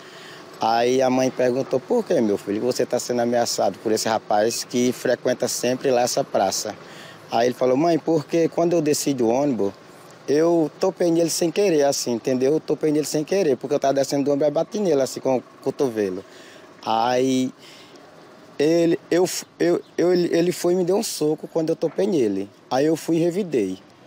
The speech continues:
Aí de lá pra cá ele ficou me chantageando, dizendo que queria dinheiro, que senão ia me matar, ficou chantageando a família. Aí eu fiquei, entendeu? Aí não sei, fiquei sem saber o que fazer, ele disse.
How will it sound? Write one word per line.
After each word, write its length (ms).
Aí 140
de 100
lá 140
pra 240
cá 240
ele 100
ficou 240
me 80
chantageando, 880
dizendo 380
que 60
queria 200
dinheiro, 420
que 60
senão 160
ia 120
me 60
matar, 520
ficou 180
chantageando 440
a 40
família. 640
Aí 220
eu 160
fiquei, 720
entendeu? 280
Aí 80
não 80
sei, 180
fiquei 140
sem 100
saber 280
o 60
que 60
fazer, 320
ele 120
disse. 380